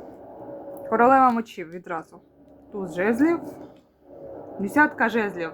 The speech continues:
Тиск посилився. Харківщина. Максимальний.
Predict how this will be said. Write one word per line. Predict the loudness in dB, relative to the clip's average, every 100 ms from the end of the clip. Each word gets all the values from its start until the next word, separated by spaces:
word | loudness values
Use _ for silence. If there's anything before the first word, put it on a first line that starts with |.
| -4
Тиск | -4 -4 -8
посилився. | -16 -14 -10 -8 -6 -8 -10 -10
Харківщина. | 4 6 6 -2 -8 -10 -10 -10 -12 -18 -20 _ _ _ -20 -16 -16 -16 -14 -12 -12 -10 -10 -12 -12 -12 -10 -10 -10 -10 -6 -4 -4 -6 -10 -12 -14 -18 -20 -20 -16 -14 -14 -14 -14 -14 -14 -16 -20 _ _ _ _ _ _ _ _ _ _ _ _ _ 0
Максимальний. | 2 2 4 6 8 6 4 -6 -10